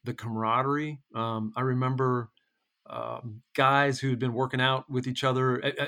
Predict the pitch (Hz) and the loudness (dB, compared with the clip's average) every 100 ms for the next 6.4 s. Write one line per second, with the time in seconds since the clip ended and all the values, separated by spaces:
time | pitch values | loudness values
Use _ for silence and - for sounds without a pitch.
0 | 143 - 180 185 147 139 156 120 - 147 | -2 0 4 4 4 4 4 4 2 0
1 | 131 117 123 120 117 131 127 120 127 117 | 0 2 2 2 0 0 0 0 0 -2
2 | - 117 110 123 95 104 135 131 120 113 | -4 -4 -4 -8 -10 -2 0 2 2 0
3 | 113 120 131 131 120 117 110 110 107 110 | 0 0 0 0 -2 -6 -6 -6 -4 -4
4 | 117 110 107 _ _ _ _ 123 120 110 | -4 -8 -12 _ _ _ _ 0 2 2
5 | 110 110 _ _ _ _ _ 151 139 180 | -2 -6 _ _ _ _ _ 0 2 0
6 | - 135 110 | 2 2 2